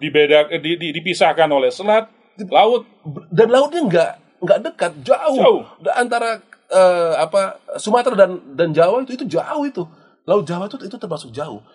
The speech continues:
Speaker 2: Bahkan kalau misalnya, apa, ada, ada konon, apa, ada,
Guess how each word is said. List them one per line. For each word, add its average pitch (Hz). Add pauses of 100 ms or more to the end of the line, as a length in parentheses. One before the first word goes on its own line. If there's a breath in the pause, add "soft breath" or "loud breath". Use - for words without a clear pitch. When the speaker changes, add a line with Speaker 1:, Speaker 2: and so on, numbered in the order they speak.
(240 soft breath)
Speaker 2:
Bahkan 202
kalau 202
misalnya, 175
apa, 160
ada, 135
ada 120
konon, 120
apa, 110
ada, 95